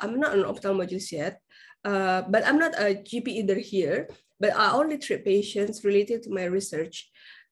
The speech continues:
gitu. Jadi aku, uh, responsible sama pasien-pasien yang aku udah daftarin di health regulatory approval untuk research aku. That's, that's, uh, that's my, what I'm, what, uh, I'm doing at the moment, gitu.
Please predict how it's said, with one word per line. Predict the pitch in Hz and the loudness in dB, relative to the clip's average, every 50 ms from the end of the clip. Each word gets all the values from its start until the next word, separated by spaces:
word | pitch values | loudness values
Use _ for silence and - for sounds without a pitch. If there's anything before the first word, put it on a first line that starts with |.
| _ _ _ _ | _ _ _ _
gitu. | 170 180 175 - 170 170 180 175 - _ _ _ _ _ - | -8 -8 -6 -4 -6 -6 -6 -8 -16 _ _ _ _ _ 4
Jadi | 196 196 247 277 - - - | 4 6 6 2 0 -2 -2
aku, | - 220 220 - 294 311 | -2 -4 0 0 0 2
uh, | 262 226 208 - - 202 185 226 247 233 - | 2 0 -2 -2 -2 -2 0 -2 -2 -4 -4
responsible | 233 - - - 220 214 - 226 202 233 285 | -6 -4 -2 -2 -4 -2 -4 0 2 2 2
sama | 285 269 233 220 214 202 208 202 | 2 0 -2 0 2 2 0 0
pasien-pasien | 202 - - - 233 208 208 196 185 196 - 240 233 | -2 -4 -6 -2 -2 -2 -2 -2 -4 -2 -2 0 2
yang | 233 208 196 196 202 - _ _ | 2 4 2 2 0 -4 _ _
aku | - 208 208 233 208 | -8 -4 0 2 4
udah | 202 202 196 | 4 4 2
daftarin | 202 - - - 196 196 196 190 | 0 -2 -2 -6 -2 -2 -2 -2
di | 190 185 185 185 185 196 202 | -2 -2 -2 -4 -4 -4 -4
health | 208 180 175 - _ - | -6 -6 -6 -8 _ -4
regulatory | 180 190 190 180 190 180 180 180 202 185 170 | -2 -2 0 0 -2 -2 -2 -4 -4 -4 -4
approval | 175 - 190 185 185 214 202 214 | -4 -4 -6 -4 -2 -2 -2 -2
untuk | 196 202 196 | -2 -4 -4
research | - 196 202 - 190 - - - | -6 -6 -8 -8 -10 -10 -10 -12
aku. | 196 196 - _ 180 180 180 - - - - - - - - _ | -12 -12 -10 _ -10 -10 -10 -16 -20 -20 -20 -20 -20 -20 -20 _
That's, | - 214 226 220 220 - - - | -2 -2 -2 -2 -4 -10 -10 -2
that's, | 196 208 208 202 208 - - - - - | 0 0 0 0 -2 -10 -14 -12 -6 -4
uh, | 196 185 180 180 175 180 180 175 170 165 160 - - - | -2 -2 0 0 0 0 0 -2 -2 -2 -6 -8 -10 -6
that's | - 185 196 196 196 | 0 0 0 0 0
my, | 214 202 185 180 175 175 175 - - 185 | 0 0 0 2 0 0 -2 -4 -2 2
what | 208 208 208 | 4 4 4
I'm, | 202 208 202 196 - - _ - - 185 | 4 2 0 -2 -6 -8 _ -12 -6 -4
what, | 185 175 175 - | -4 -4 -6 -8
uh, | - 180 165 - | -8 -8 -8 -6
I'm | 175 185 190 180 | -6 -6 -6 -4
doing | 180 185 175 - 151 | -4 -6 -4 -4 -6
at | 170 - | -6 -6
the | 165 | -6
moment, | 180 180 170 156 170 180 160 180 - 139 | -4 -4 -4 -4 -4 -6 -8 -10 -12 -12
gitu. | - - - _ - - - | -14 -16 -16 _ -20 -20 -20